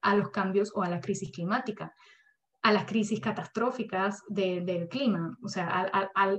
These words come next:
a los efectos al final que va a traer la crisis climática. Entonces, eso es lo que también se tiene que tomar en cuenta, la resiliencia.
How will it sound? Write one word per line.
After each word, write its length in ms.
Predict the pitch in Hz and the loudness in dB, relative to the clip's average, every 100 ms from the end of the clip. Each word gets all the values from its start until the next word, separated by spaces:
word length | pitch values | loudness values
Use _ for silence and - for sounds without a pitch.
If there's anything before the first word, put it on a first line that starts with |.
| 208 | 4
a 80 | |
los 160 | 214 214 | 6 6
efectos 540 | 208 - 285 - 214 | 2 0 -2 0 0
al 120 | 196 185 | 2 0
final 380 | 202 180 175 | 0 -2 -4
que 140 | 170 208 | 0 6
va 120 | 214 | 6
a 80 | 220 | 6
traer 300 | 208 185 175 | 0 -2 -2
la 140 | 175 | -6
crisis 280 | 185 185 131 | -6 -8 -8
climática. 560 | - 170 165 139 131 - _ _ _ _ _ _ _ _ _ _ _ _ _ _ - | -6 -4 -4 -8 -18 -18 _ _ _ _ _ _ _ _ _ _ _ _ _ _ -16
Entonces, 360 | - 208 208 254 | -2 0 2 0
eso 240 | - 254 277 | -2 -2 0
es 60 | |
lo 120 | 247 | -2
que 220 | 226 180 170 | 0 -2 -2
también 340 | 190 196 226 | -2 2 2
se 120 | 226 | 0
tiene 180 | 220 220 | 0 -2
que 100 | 214 | -2
tomar 260 | 170 165 170 | -4 -4 -4
en 80 | 170 | -2
cuenta, 280 | 185 170 170 | -2 -2 -4
la 100 | 175 | -4
resiliencia. 680 | 190 - 180 185 175 - | -4 -4 -2 -2 -2 -8